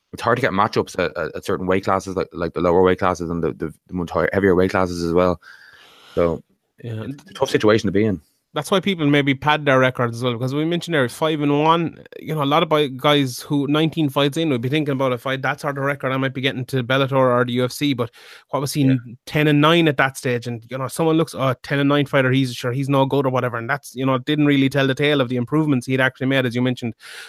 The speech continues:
Speaker 2: Siri was the same. So he's in, you know, he's in a very tough place. And I suppose maybe he needed to take those chances, take those big fights, maybe to get to, towards the big show. But, uh,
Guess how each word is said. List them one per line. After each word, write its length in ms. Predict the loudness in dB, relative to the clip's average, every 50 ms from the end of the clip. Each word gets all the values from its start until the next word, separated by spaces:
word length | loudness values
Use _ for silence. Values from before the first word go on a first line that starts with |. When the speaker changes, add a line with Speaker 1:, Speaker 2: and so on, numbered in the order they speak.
| -18 -14
Speaker 2:
Siri 340 | -4 0 2 4 4 4 4
was 140 | 2 0
the 80 | -4 -6
same. 240 | -2 0 0 0 0
So 100 | 0 -2
he's 220 | -2 -2 0 0
in, 200 | 0 0 0 -2
you 80 | -4 -6
know, 60 | -6
he's 220 | -6 -6 -6 -4
in 80 | -2 -2
a 40 | -2
very 300 | 0 0 0 2 0 0
tough 300 | -2 -2 -2 -2 -2 -2
place. 320 | -2 0 0 0 -2 -4
And 80 | -6 -6
I 40 | -4
suppose 340 | -2 0 0 0 0 -2 -8 -18 -20 -20 -20 -8 _
maybe 260 | 0 2 2 2 2
he 100 | 2 2
needed 300 | 4 4 2 2 -2 -6
to 80 | -10 -8
take 260 | -4 -2 -2 -2 0
those 300 | 0 -2 0 -2 -2 -6
chances, 460 | -10 -6 -4 -2 -2 -2 -4 -10 -10
take 240 | -4 -4 -4 -2 -2
those 160 | -4 -6 -4
big 240 | -4 -6 -8 -8 -6
fights, 280 | -4 -4 -4 -4 -4 -4
maybe 200 | -6 -6 -6 -6
to 80 | -6
get 180 | -6 -6 -6 -6 -6
to, 160 | -6 -6 -6
towards 360 | -6 -6 -4 -4 -4 -6 -8
the 80 | -12 -12
big 180 | -12 -12 -10
show. 200 | -8 -6 -4 -4
But, 180 | -4 -4 -2 -2
uh, 180 | -2 -2 -4